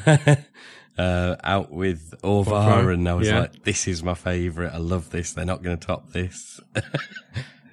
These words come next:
Speaker 2: So they've picked them in the right order for you, then. It's
Speaker 1: Yeah,
Speaker 2: basically what
Speaker 1: yeah,
Speaker 2: you're
Speaker 1: yeah,
Speaker 2: saying.
Speaker 1: yeah.
Speaker 2: This is what I'm
Speaker 1: I
Speaker 2: hearing.
Speaker 1: love this guy. I think
Speaker 2: Yeah.
Speaker 1: he's, I think he's excellent. Uh,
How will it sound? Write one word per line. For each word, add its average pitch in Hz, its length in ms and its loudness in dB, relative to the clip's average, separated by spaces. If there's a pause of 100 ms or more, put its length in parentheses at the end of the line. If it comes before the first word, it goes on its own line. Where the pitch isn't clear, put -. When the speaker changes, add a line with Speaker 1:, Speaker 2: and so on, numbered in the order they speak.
Speaker 2:
So 135 140 4
they've 139 280 4
picked 170 240 2
them 165 120 4
in 147 80 6
the 120 80 4
right 127 160 4
order 123 320 2
for - 140 -6
you, 104 160 2
then. 98 220 2
It's 87 120 -6
Speaker 1:
Yeah, 113 300 6
Speaker 2:
basically 101 140 6
what 104 60 6
Speaker 1:
yeah, 104 60 6
Speaker 2:
you're 104 100 6
Speaker 1:
yeah, 104 220 6
Speaker 2:
saying. 104 160 2 (200)
Speaker 1:
yeah. 101 200 2
Speaker 2:
This 92 120 2
is 110 100 -6
what 113 100 -2
I'm 98 60 0
Speaker 1:
I 101 140 8
Speaker 2:
hearing. 82 100 4
Speaker 1:
love 76 160 -2
this 82 160 -4
guy. 82 340 -2
I 80 60 -4
think 82 300 -8
Speaker 2:
Yeah. 101 100 -6
Speaker 1:
he's, 95 240 -10
I 82 80 -10
think 78 240 -10
he's 78 160 -10
excellent. - 680 -10
Uh, 87 420 -2